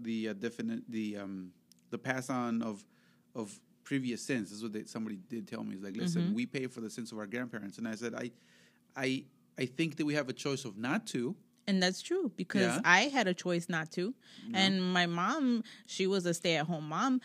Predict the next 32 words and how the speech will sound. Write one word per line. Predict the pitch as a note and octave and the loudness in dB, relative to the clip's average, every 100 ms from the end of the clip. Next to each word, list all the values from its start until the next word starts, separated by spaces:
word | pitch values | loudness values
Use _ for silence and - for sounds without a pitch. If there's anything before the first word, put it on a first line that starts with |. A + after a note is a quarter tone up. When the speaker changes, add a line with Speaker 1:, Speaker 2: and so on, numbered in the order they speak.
| - | -4
Speaker 2:
but | - F#3 | 0 2
she | F3 | 2
told | G3+ G3 | 0 0
me | F#3 | 2
the, | E3 D#3+ - | 0 -2 -4
the | E3 E3 | 0 2
rights | D#3 D#3+ D#3+ | 4 4 2
and | D3 | 0
wrongs. | C#3 F#3 C#4+ D4 - - _ - | 2 2 0 -2 -8 -12 _ -2
She | F#3 | 0
Speaker 1:
Mm-hmm. | E3+ | 6
Speaker 2:
gave | G#3 | 8
me | A3 A3+ | 8 6
the | G3+ | 4
attention. | F3 F3+ E3+ G3 | 2 2 0 0
She | F3 E3+ | 0 0
told | - F3 | 0 0
me, | E3+ E3 E3+ | 2 0 0
"You | E3+ F3 | 2 2
don't | D#3 F#3 E3 | 6 4 2
need | F3 G3 | 2 2
to | F3+ | 2
be | D3+ C3+ | -4 -2
out | E3+ F#3 - | -2 -2 -4
there. | B2 - - - | -8 -10 -18 -6
Your | D#3 E3+ | 4 4
job | F3+ F#3 F3 F#3 | 6 4 2 2
is | E3+ - | 0 0
to | - E3 D#3+ | 2 2 2
be | D3+ - D#3+ - _ - | -2 0 2 0 _ -4
a | |
student. | D#3+ - E3+ D#3 | -2 4 4 4